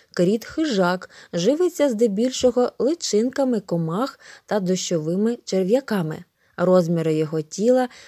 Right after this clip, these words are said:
приблизно вдвічі менші, ніж у сліпака. Мешканці ґрунтового середовища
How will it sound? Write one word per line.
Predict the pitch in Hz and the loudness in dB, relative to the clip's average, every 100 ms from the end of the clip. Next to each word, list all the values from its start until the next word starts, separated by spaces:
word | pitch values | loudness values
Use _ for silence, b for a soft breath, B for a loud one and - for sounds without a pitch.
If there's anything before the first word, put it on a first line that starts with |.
| B | B
приблизно | - 311 196 202 185 175 170 | -2 0 4 4 4 0 -2
вдвічі | 160 185 254 - 190 | -2 -2 -2 -2 -2
менші, | 165 175 240 240 | 0 -2 -2 -2
ніж | 180 175 202 - | -2 -2 -6 -8
у | |
сліпака. | 226 185 185 208 220 180 160 160 _ _ _ _ _ _ _ _ _ _ _ _ _ _ - | -6 -2 -2 -2 -4 -4 -4 -6 _ _ _ _ _ _ _ _ _ _ _ _ _ _ -8
Мешканці | 202 226 339 - 262 254 240 | -2 0 0 0 0 2 2
ґрунтового | 226 214 254 247 254 208 170 | 4 2 0 0 2 2 0
середовища | 170 180 180 180 285 294 - 269 | -2 -2 0 2 0 0 0 -2